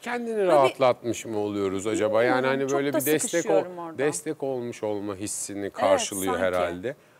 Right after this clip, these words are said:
Speaker 1: Yani çünkü senin görevin değil tabii ki
Speaker 2: Evet.
Speaker 1: bunu çözmek.
Speaker 2: Evet.
Speaker 1: Yani bu, e, kolluk kuvveti var, işte hukuk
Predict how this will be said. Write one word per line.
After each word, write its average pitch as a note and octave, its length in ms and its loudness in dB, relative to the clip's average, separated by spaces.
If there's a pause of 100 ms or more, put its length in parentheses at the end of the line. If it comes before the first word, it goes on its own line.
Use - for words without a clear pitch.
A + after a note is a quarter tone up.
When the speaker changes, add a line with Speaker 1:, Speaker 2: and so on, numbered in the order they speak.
(140)
Speaker 1:
Yani G#2+ 200 -6
çünkü C3+ 300 -6
senin D3 460 -2
görevin D3+ 440 -4
değil G#3+ 240 -6
tabii A2+ 320 -6
ki - 160 -2
Speaker 2:
Evet. F#3+ 180 0
Speaker 1:
bunu A#2+ 100 0
çözmek. F#2 600 -4
Speaker 2:
Evet. G2 120 -4
Speaker 1:
Yani G2 300 -4
bu, A2 220 -4 (320)
e, G2+ 340 -10
kolluk A2+ 400 -8
kuvveti D#2 480 -12
var, G#2+ 220 -2
işte G#2+ 360 -8
hukuk C3 400 -8